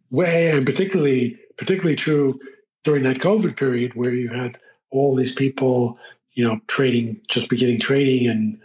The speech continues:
the Reddit crowd and all of that. So, yes, I, I believe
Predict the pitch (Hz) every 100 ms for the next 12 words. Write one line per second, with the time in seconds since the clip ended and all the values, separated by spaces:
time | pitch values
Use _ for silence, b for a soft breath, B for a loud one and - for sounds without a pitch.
0 | - 117 131 131 131 - 123 120 120 113
1 | 110 - 135 139 - - B B B B
2 | B - - 131 123 120 120 120 165 -
3 | 117 147 196 135 117 151 131 - 123 135
4 | 127 127 123